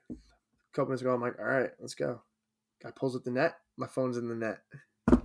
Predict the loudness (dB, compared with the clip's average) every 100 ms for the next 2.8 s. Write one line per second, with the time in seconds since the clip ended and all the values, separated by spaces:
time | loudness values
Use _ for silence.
0 | -2 2 4 6 4 4 0 -4 -4 -6
1 | -16 -2 4 4 4 0 0 -6 -8 _
2 | _ _ _ _ _ _ 0 0